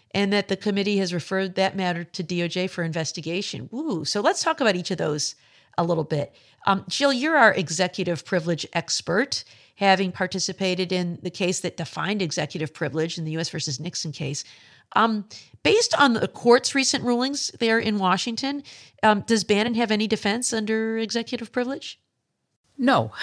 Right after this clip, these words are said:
Speaker 2: <laughs> he does not.
Speaker 1: <laughs>
Speaker 2: And to put it simply, um, and the judge was actually quite clear, and the defense attorney said, "What's the point in going to trial here if there's no defenses?" And, uh, I would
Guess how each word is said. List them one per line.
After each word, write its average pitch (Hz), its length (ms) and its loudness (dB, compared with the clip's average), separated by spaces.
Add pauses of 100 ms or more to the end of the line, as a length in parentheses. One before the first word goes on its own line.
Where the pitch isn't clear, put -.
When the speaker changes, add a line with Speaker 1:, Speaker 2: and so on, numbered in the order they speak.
Speaker 2:
<laughs> - 200 -14
he 277 120 8
does 254 280 4
not. 294 360 6
Speaker 1:
<laughs> 277 60 10 (960)
Speaker 2:
And 190 280 4 (260)
to 226 100 2
put - 200 4
it 180 80 -2
simply, 175 580 2 (380)
um, 180 360 -2 (340)
and 202 120 0
the 196 60 0
judge 254 260 0
was 370 160 -4
actually 202 400 -4 (200)
quite - 280 -4 (100)
clear, 156 640 0
and 165 280 -2 (320)
the 175 120 -8
defense 208 420 -4
attorney 151 400 0
said, 151 420 -2 (300)
"What's 185 300 -6
the 330 80 -6
point 262 260 -2
in 240 80 -2
going 247 200 0
to 247 80 0
trial 254 440 2
here 165 200 2
if 170 100 -2
there's 165 220 -2
no 185 120 2
defenses?" 190 760 -6 (540)
And, 180 640 -2
uh, 180 180 -2 (120)
I 196 140 -2
would 262 200 -4